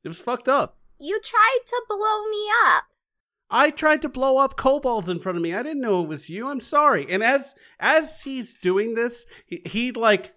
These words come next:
Speaker 1: goes in for a hug on Bernie. And it's like, "I'm sorry.
Speaker 2: <laughs>
Speaker 1: I'm really sorry."
Speaker 2: Bernie hugs him back and says, "Apologize to the dog that you almost killed."
Speaker 1: <sighs> I, and he gets down on, Jonathan gets down on his knees.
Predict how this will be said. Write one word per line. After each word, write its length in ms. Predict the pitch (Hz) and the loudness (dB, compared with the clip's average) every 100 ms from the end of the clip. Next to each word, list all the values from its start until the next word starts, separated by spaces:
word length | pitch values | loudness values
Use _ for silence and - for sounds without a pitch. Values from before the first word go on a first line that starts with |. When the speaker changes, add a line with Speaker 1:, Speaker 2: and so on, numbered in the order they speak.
| _ | _
Speaker 1:
goes 320 | 202 214 170 | 4 4 6
in 240 | 185 185 180 | 6 6 4
for 200 | 170 151 | 2 4
a 60 | |
hug 240 | 127 135 110 | 4 2 0
on 140 | 120 | -2
Bernie. 280 | 113 104 110 | -2 -2 -4
And 100 | 123 | -4
it's 80 | 120 | -4
like, 220 | 123 113 - | -6 -8 -4
"I'm 200 | 214 254 | -2 -2
sorry. 480 | - 202 175 117 110 | 0 4 6 6 2
Speaker 2:
<laughs> 20 | |
Speaker 1:
I'm 180 | 151 175 | 0 4
really 240 | 202 190 | 6 6
sorry." 380 | 180 117 104 95 _ _ _ - | 4 0 -2 -6 _ _ _ 0
Speaker 2:
Bernie 260 | 254 285 | 2 2
hugs 260 | 294 277 247 | 0 -2 -2
him 120 | 254 | 0
back 180 | 240 226 | 0 0
and 80 | 247 | -8
says, 200 | 233 226 220 | -10 -2 0
"Apologize 1040 | 247 - - 320 330 320 277 277 262 - | 0 -2 0 2 0 2 2 2 -4 -10
to 160 | - 269 | -12 -8
the 80 | |
dog 440 | 214 240 381 359 262 | 2 4 4 0 -2
that 220 | 247 - | -2 -2
you 200 | 262 294 | -8 -4
almost 500 | - 233 233 254 - | -2 -2 -2 -6 -8
killed." 480 | - - - - - _ _ _ _ | -10 -4 -4 -6 -12 _ _ _ _
Speaker 1:
<sighs> 60 | - - - - - - - - - | 2 4 4 0 -6 -12 -18 -18 -2
I, 560 | 143 170 180 175 170 165 _ _ _ _ - | 2 4 4 2 -2 -10 _ _ _ _ -6
and 440 | 196 180 175 151 - _ _ - | 0 2 0 -4 -18 _ _ -14
he 160 | 185 | -6
gets 260 | 180 233 - | -2 -2 0
down 420 | 208 190 202 214 _ - | 0 0 -2 -6 _ -2
on, 360 | 156 151 143 _ _ _ | -2 -2 -6 _ _ _
Jonathan 320 | - 165 175 185 | -2 0 0 -2
gets 180 | 185 | -2
down 240 | - 180 190 | 0 2 2
on 80 | 208 | 0
his 180 | 214 | -2
knees. 400 | 170 170 180 - | -2 -2 -2 -12